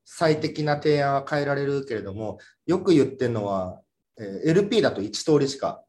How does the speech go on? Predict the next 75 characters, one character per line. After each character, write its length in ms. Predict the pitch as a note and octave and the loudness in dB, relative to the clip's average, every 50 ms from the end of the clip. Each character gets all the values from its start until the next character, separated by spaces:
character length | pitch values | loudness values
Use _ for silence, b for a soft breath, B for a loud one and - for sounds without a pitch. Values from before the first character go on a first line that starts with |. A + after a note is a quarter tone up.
| _ | _
見 120 | - A#2 A#2 | -10 -8 -4
せ 140 | A2+ B2+ A2+ | 0 0 0
ら 100 | A2+ A2 | 0 0
れ 100 | A2 G#2 | -2 -4
な 140 | G2+ F2+ | -6 -8
い 40 | F2 | -8
っ 20 | - | -10
て 120 | - F#2+ | -14 -14
な 100 | F2+ E2 | -14 -14
っ 80 | - _ | -14 _
て 100 | - - | -20 -20
き 80 | - | -12
て、 280 | _ - G2 F2 - b b b b b b - | _ -6 -6 -6 -6 b b b b b b -6
じ 80 | - | -6
ゃ 20 | E3 | -4
あ 20 | |
そ 100 | E3 G#3 | -2 0
の 80 | G3 F3+ | 2 2
一 240 | C#3+ D3 - - - | 2 0 -2 -2 2
通 180 | A3 G#3+ G#3+ G#3 | 4 6 6 6
り 60 | G#3 | 4
で 100 | G3 F3 | 4 2
一 260 | C3+ - - - G3+ | 0 0 -2 -4 0
番 220 | G#3 G#3+ G#3+ G#3+ | 0 0 0 0
響 280 | G3+ G#3 G3+ F#3+ A3 - | -4 -6 -8 -8 -8 -6
く 100 | - F3 | -6 -4
も 100 | D3+ C#3 | -4 -2
の 120 | C3+ C3 | -2 0
は 100 | B2 A#2 | -2 -2
ど 140 | A#2 A#2+ D#3 | 0 -2 -2
こ 140 | D#3+ F3+ - | -2 -2 0
か 100 | - C3 | 0 0
っ 120 | C3+ - | -2 -2
て 80 | - C3 | -2 -4
い 40 | B2 | -2
う 40 | A2+ | -2
の 140 | A2+ A2+ | -2 0
を 320 | A#2+ B2 B2 A2 - - B B B B B - | 2 2 4 2 0 -2 B B B B B -12
確 320 | - F#3 G3 G3+ A3 A#3 | -10 -10 -6 -4 -2 -2
率 260 | A#3 A#3 A#3 A#3 A#3 | -2 -2 0 2 4
論 320 | A#3 A3+ A3+ A3+ A3 - - | 4 4 2 0 -4 -6 -8
的 200 | G#3+ G#3 A3+ G#3 | -6 -2 0 2
に 100 | G3+ G3+ | 2 2
探 240 | G3+ F#3+ E3 D#3 | 0 0 -2 -2
っ 40 | E3 | -2
て 120 | D#3+ - E3 | -2 -2 -2
い 40 | |
く 100 | E3+ D#3+ | 0 0
わ 100 | C#3+ B2+ | 0 0
け 80 | B2 G#2 | -2 -4
で 100 | F#2 F2+ | -6 -8
す 100 | - - | -10 -12
よ 80 | F2 E2+ | -14 -14
ね。 220 | F#2 G2 F#2+ _ _ _ _ _ _ _ _ _ _ - | -14 -14 -16 _ _ _ _ _ _ _ _ _ _ -4
こ 180 | - - G3 | 2 4 6
れ 100 | G#3+ A#3 | 6 6
が 120 | A3+ A3+ G3+ | 4 4 2
絶 280 | E3+ F3+ F3 - - | 0 0 -2 -2 2
対 120 | - G3 F#3+ | 2 2 2
に 80 | F#3 | 2
刺 140 | F3+ F3+ E3 | -2 -6 -4
さ 80 | - E3+ | -2 -2
る 60 | C3+ | -2
っ 40 | - | -2
て 120 | - - | -4 -8
い 20 | |
う 40 | G2 | -8
正 140 | - A#2+ G2+ | -6 -6 -6
解 160 | - A#2 G#2+ | -4 -4 -4
は 80 | G#2+ G#2+ | -4 -4
な 100 | A2 G#2+ | -4 -4
い 40 | G2+ | -4
わ 100 | F#2+ F#2+ | -6 -8
け 100 | - F2 | -8 -12
で。 200 | - F2 E2 | -12 -12 -14